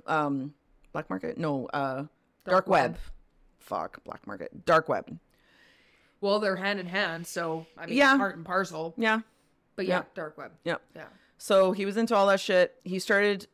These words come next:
Speaker 1: setting fires, started killing small animals. This included just strangling some of them.
Speaker 2: Mm.
Speaker 1: So he found a cat and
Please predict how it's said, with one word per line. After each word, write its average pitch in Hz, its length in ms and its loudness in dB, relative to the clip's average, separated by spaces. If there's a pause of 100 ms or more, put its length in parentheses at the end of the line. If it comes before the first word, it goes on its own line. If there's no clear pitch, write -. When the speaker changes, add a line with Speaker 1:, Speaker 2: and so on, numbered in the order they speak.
Speaker 1:
setting 180 300 0
fires, 151 460 0
started 190 280 0 (460)
killing 175 560 -2 (200)
small 175 320 2
animals. 156 480 -2 (960)
This - 180 -6
included 196 540 0
just 190 220 2
strangling 180 440 2
some 135 220 -4
of 233 80 -4
them. 240 300 -2 (160)
Speaker 2:
Mm. 214 280 -14
Speaker 1:
So 170 600 4
he 175 120 -6
found 185 220 0
a 208 40 0
cat 202 280 0
and 160 380 -4